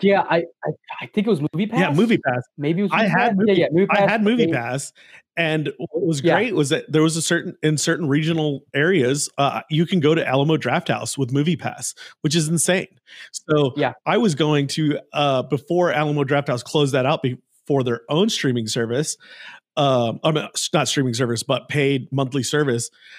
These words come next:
Speaker 2: um, I, I ended up buying, um, A M Cs, and then, and then I got Alamo Drafthouses because I rather pay twenty dollars
Speaker 1: Yeah.
Speaker 2: a month to see
Speaker 1: Yeah.
Speaker 2: as many movies as I want,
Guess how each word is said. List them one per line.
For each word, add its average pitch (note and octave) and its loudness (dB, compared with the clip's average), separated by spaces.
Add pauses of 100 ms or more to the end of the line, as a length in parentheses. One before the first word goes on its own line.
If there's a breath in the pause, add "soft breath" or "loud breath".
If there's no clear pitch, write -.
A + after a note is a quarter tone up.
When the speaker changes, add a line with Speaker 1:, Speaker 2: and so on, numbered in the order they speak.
(200 loud breath)
Speaker 2:
um, C3 0 (100)
I, C#3+ 0 (140)
I C#3+ 2
ended D#3+ 2
up D#3 -2
buying, C#3+ 0 (100)
um, B2 -2 (400)
A D3+ 0
M D#3 2
Cs, D#3+ 2 (560 soft breath)
and D3+ 0
then, F3+ 2 (240)
and D#3 0
then E3 4
I F3 0
got E3+ -2
Alamo E3+ 0
Drafthouses C#3 -2
because D3 0
I D3+ 0
rather F3+ 2
pay C#3+ 0 (460 soft breath)
twenty F3+ 2
dollars E3+ 4
Speaker 1:
Yeah. C#3 0
Speaker 2:
a - -2
month C#3 -2 (560)
to D#3+ 0
see D#3 0
Speaker 1:
Yeah. E3 4
Speaker 2:
as C3 -2
many E3+ 2
movies D#3 2
as B2+ -4
I B2+ 2
want, B2+ 0